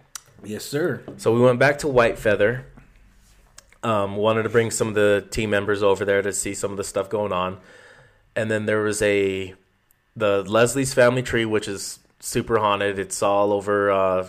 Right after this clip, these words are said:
Speaker 2: Travel Channel
Speaker 1: Yep.
Speaker 2: on Dead Files, and Ghost Adventures were
Speaker 1: Yep.
Speaker 2: there. Um, and then on, in that same building is a printing shop, and that place, uh, the owner of that wanted us to go in and check stuff
Speaker 1: Right.
Speaker 2: out. So we did, uh,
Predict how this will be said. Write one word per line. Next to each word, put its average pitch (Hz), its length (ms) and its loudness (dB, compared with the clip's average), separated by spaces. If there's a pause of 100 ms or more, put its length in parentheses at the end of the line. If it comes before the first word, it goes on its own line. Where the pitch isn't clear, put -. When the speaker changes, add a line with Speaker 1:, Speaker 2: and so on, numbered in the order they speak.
Speaker 2:
Travel 98 320 -2
Channel 95 400 -4
Speaker 1:
Yep. 101 180 -4
Speaker 2:
on 92 440 -6 (200)
Dead 101 180 -2
Files, 98 500 0
and 85 200 -6
Ghost 92 480 -6
Adventures 92 500 -8
were 98 100 -2
Speaker 1:
Yep. 98 60 -4
Speaker 2:
there. 95 280 -2 (680)
Um, 90 580 -2 (680)
and 104 160 -4
then 98 440 -2 (340)
on, 131 320 2
in 147 160 0
that 151 180 4
same 120 300 0
building 123 500 2
is 107 240 -6
a 98 220 -2
printing 139 440 -2
shop, 90 460 -2 (680)
and 98 220 -4
that 123 220 -2
place, 92 420 -4 (180)
uh, 98 200 -4
the 90 100 -6
owner 107 220 0
of 98 80 -2
that 110 220 2
wanted 95 280 -4
us 90 160 -8
to - 140 -18
go 90 220 -6
in 87 100 -8
and 82 120 -12
check 104 200 -8
stuff 98 260 -6
Speaker 1:
Right. 82 80 -6
Speaker 2:
out. - 240 -12 (460)
So 117 140 -6
we 117 40 -2
did, 113 160 -4
uh, 95 360 0